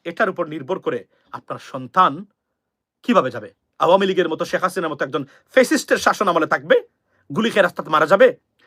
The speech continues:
না সে একজন বাংলাদেশি হিসাবে দুই বেলা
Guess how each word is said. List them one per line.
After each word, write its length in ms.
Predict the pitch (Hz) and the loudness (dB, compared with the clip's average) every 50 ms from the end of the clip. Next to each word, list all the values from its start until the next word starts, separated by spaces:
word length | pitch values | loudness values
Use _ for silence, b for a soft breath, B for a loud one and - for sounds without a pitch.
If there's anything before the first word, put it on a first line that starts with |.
| b b b b - | b b b b -8
না 40 | 147 | -2
সে 120 | - 175 | 0 0
একজন 220 | 165 143 170 156 | 0 0 -2 0
বাংলাদেশি 500 | 143 151 156 151 147 147 156 180 180 - | 2 2 2 2 0 -4 -4 -4 -4 -4
হিসাবে 320 | 202 175 - 151 135 117 101 b b b b _ | 0 0 2 0 0 -2 -6 b b b b _
দুই 260 | 127 117 185 214 226 220 | -6 -2 -2 0 2 4
বেলা 300 | 185 165 143 107 - | 4 4 4 2 -4